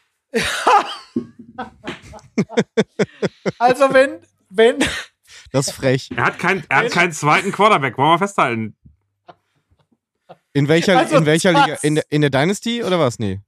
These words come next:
Speaker 3: Nee,
Speaker 1: Oh
Speaker 3: nee, nicht in
Speaker 1: Gott.
Speaker 3: der Dynasty, in der, in der, in der
Speaker 1: <laughs>
Speaker 3: Hebebühnen-Kicker, äh, Liga, die wir, die wir da haben.
Speaker 2: Okay.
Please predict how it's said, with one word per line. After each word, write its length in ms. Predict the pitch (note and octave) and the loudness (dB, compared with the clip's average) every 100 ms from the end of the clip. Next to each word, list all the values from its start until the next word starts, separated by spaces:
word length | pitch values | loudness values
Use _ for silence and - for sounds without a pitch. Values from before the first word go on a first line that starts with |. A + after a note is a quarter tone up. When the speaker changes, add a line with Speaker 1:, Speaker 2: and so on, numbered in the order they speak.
| - | -8
Speaker 3:
Nee, 100 | C3 | 0
Speaker 1:
Oh 20 | |
Speaker 3:
nee, 140 | C#3 C3+ | 2 2
nicht 140 | E3+ | 2
in 80 | C#3 | 0
Speaker 1:
Gott. 120 | A#2+ | 0
Speaker 3:
der 80 | A#2 | 0
Dynasty, 300 | A2+ - B2 | -2 -4 -4
in 80 | A2+ | -2
der, 200 | A#2 G#2 | -4 -4
in 100 | A2+ | -2
der, 200 | A2+ A#3 | -2 -2
in 100 | B2+ | -2
der 100 | B2+ | 0
Speaker 1:
<laughs> 60 | |
Speaker 3:
Hebebühnen-Kicker, 1700 | F3+ G#3+ F3+ C3 D#3+ E3 D#3 F3+ D#3+ C#3+ C3 B2+ C2+ B2+ B2+ B2 G#2 - - _ - - - - | 0 0 -4 0 0 0 -2 -2 0 0 0 -2 -2 -2 0 -2 -4 -10 -20 _ -20 -20 -20 -16
äh, 60 | F#2+ | -8
Liga, 400 | A2+ A2 G#2 G2+ | -4 -2 -2 -2
die 160 | G#2 | -6
wir, 180 | G#2 G2+ | -4 -4
die 180 | G2 G2 | -6 -8
wir 80 | G2 | -6
da 120 | F#2+ | -4
haben. 240 | F#2+ F2+ | -4 -6
Speaker 2:
Okay. 240 | F2 A#2 | -8 -10